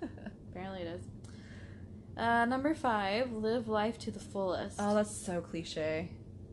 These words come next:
Speaker 2: Yeah, so
Speaker 1: That's
Speaker 2: you can resolve to do that.
Speaker 1: Gag me.
Speaker 2: Number six, save more money, spend less money. Seven, quit smoking.
Speaker 1: Oh, yeah. Quit drinking. Is on, is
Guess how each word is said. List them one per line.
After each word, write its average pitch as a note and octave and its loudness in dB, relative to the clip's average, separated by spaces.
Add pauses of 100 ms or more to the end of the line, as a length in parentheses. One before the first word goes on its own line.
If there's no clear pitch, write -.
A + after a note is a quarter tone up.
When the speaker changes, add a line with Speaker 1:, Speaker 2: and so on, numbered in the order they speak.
(220)
Speaker 2:
Yeah, F3+ -10 (280)
so - -4
Speaker 1:
That's F#3 -6 (260)
Speaker 2:
you F#3+ -8
can G3 -4
resolve F#3 -2
to F#3 -8
do F3+ -6
that. F3+ -8
Speaker 1:
Gag D3+ -4
me. D#3 -6 (540)
Speaker 2:
Number G#3+ 0
six, A3+ 0
save A3 2
more A#3 2
money, G3+ 0
spend G3 -4
less F#3+ -4
money. F3+ -4 (920)
Seven, F#3+ -2
quit - -2
smoking. F#3+ -2 (460)
Speaker 1:
Oh, E3+ -2
yeah. D#3 -2 (120)
Quit - -2
drinking. E3+ -2
Is E3+ -6
on, E3 -6
is E3 -6